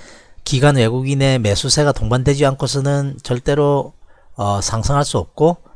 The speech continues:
더더군다나 외국인의 강력한 상승세가 필요하고, 기관 외국인이 쌍끌이로 매수세가 들어오면 신고가 간다.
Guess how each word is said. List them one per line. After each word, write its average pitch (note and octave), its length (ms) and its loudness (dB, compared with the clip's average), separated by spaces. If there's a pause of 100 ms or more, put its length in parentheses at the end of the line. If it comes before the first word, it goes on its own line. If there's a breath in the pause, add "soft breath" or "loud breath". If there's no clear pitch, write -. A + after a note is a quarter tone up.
(100)
더더군다나 D3+ 840 2
외국인의 E3 800 2
강력한 D3 640 0
상승세가 - 1800 -2
필요하고, F3+ 760 4 (440 soft breath)
기관 G#3 340 6
외국인이 E3 640 2 (280)
쌍끌이로 G#3 640 4
매수세가 D3+ 460 2
들어오면 C3 280 -2
신고가 G#2+ 420 2
간다. G2+ 440 -4